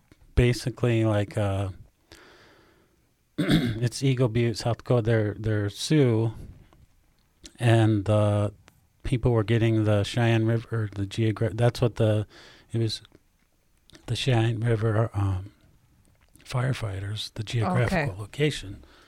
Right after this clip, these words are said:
Speaker 1: <clears throat> which is right next to the town. So those types of communica-, like, you know,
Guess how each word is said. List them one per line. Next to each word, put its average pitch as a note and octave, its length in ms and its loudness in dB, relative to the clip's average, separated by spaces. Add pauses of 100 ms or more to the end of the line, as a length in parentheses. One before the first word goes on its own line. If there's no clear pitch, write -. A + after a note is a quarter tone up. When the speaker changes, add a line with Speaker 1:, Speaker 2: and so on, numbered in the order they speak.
(220)
Speaker 1:
<clears throat> - 1300 -2
which - 180 -4
is G#2 140 0
right A2+ 140 4
next G#2 240 0
to A2 80 0
the F#2+ 80 -2
town. B2+ 460 0 (1600)
So B2+ 280 4
those C3 340 4
types C#3 280 4
of B2+ 100 0
communica-, B2 580 -2
like, B2 260 0
you B2 80 2
know, A2 240 0